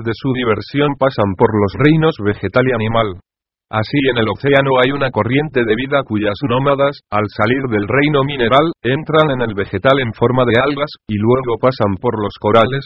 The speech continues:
esponjas y los enormes cefalópodos de entre dos aguas, para después emparentar con los peces y convertirse más tarde en espíritus acuáticos. Estas entidades conservan el denso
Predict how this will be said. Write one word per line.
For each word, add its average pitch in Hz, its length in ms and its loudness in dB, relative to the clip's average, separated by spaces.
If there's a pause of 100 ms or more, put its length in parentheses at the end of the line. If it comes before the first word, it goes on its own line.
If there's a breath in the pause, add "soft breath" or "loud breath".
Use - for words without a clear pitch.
(160)
esponjas 139 640 -2
y 110 80 -2
los 101 160 -2
enormes 117 480 0
cefalópodos 117 800 -2
de 101 160 0
entre 107 300 -4
dos 147 260 0
aguas, 151 340 0 (280)
para 110 180 2
después 139 560 0
emparentar 117 720 0
con 131 160 0
los 120 240 -4
peces 143 380 -2
y 117 80 -2
convertirse 131 760 -2
más 107 240 0
tarde 143 320 2
en 117 160 -4
espíritus 160 560 -6
acuáticos. 95 800 -2 (480)
Estas 135 400 0
entidades 117 640 0
conservan 151 720 0
el 123 80 -4
denso 117 320 -2